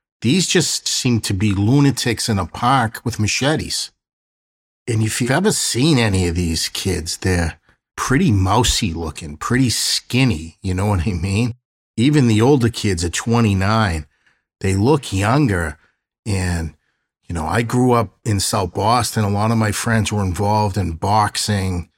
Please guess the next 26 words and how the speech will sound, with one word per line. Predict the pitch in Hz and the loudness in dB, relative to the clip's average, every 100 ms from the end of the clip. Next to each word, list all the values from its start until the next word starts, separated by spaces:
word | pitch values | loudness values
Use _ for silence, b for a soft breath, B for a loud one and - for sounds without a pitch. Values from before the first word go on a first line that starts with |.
| _ _ _ - | _ _ _ -6
and | 90 | -4
they | 82 123 | 0 2
would | 139 170 | 4 4
have | 117 92 | 2 0
stood | - - - 123 110 | -4 -4 0 2 2
no | 98 104 | 2 2
match | 92 90 110 113 - 101 | 2 2 2 2 2 -2
against | 90 92 90 - - - | -2 -4 -4 -6 -8 -8
the | 98 | -8
kids | - 110 85 | -4 -2 -2
I | 101 104 | -2 0
knew | 98 90 | 0 -2
fighting | 82 - 120 120 107 95 | -4 -2 2 4 4 0
in | 85 82 | -2 -4
the | 76 | -4
street. | - - 120 113 80 | -4 -2 0 0 0
I | 80 | -4
think | - 131 117 | -2 -2 0
that's | 120 107 | -2 -2
why | 117 104 101 | -2 0 0
they | 87 | -2
go | 87 98 90 | -2 -4 -4
directly | - 85 92 101 - 85 | -4 -4 -4 -4 -6 -6
to | - | -6
these | 92 85 82 | -6 -6 -6
machetes, | 76 - 110 107 85 78 - | -8 -4 -2 0 -2 -6 -10